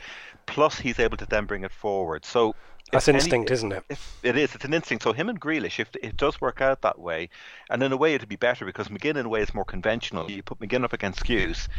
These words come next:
Speaker 1: and then Grealish and Chalobah together. And this is what Chalobah's been waiting for all his career, if you think about it. I mean,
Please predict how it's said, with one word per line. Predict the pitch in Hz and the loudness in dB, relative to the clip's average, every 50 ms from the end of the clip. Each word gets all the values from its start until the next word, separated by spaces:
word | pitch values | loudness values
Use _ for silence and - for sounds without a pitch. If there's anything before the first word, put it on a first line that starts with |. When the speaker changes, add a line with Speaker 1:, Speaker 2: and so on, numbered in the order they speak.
| - - - - - | -6 -6 -4 -2 -2
Speaker 1:
and | 101 98 | 0 2
then | 104 104 95 | 0 0 0
Grealish | 104 110 127 147 151 113 87 - - - | 0 2 2 2 2 2 0 -2 -4 -6
and | 98 92 - | -6 -8 -4
Chalobah | - - 123 131 123 101 85 - | 0 2 2 4 4 2 0 -4
together. | - - - 98 90 82 85 80 - - - - - - | -6 -4 0 0 0 2 0 -2 -4 -8 -14 -8 -4 -2
And | 110 101 | 0 2
this | 151 160 - | 2 0 0
is | 180 - | 0 -2
what | - 98 - | -2 -2 -2
Chalobah's | - - 107 101 98 82 85 82 | 0 0 0 0 0 -2 -8 -12
been | - - 80 | -14 -16 -14
waiting | 80 87 92 - 85 | -12 -12 -12 -14 -12
for | - 85 80 | -12 -12 -10
all | - 92 92 90 | -8 -8 -10 -8
his | 90 - - | -8 -10 -10
career, | - 87 82 82 82 78 | -10 -6 -2 0 0 0
if | 78 - - | -2 -4 -8
you | 80 | -10
think | - 92 82 - | -8 -8 -8 -6
about | 80 80 73 73 - - | -4 -4 -4 -4 -4 -6
it. | 78 - - - - - - - | -8 -8 -8 -8 -8 -8 -6 -2
I | - 95 | 0 2
mean, | 92 95 92 90 | 2 2 2 2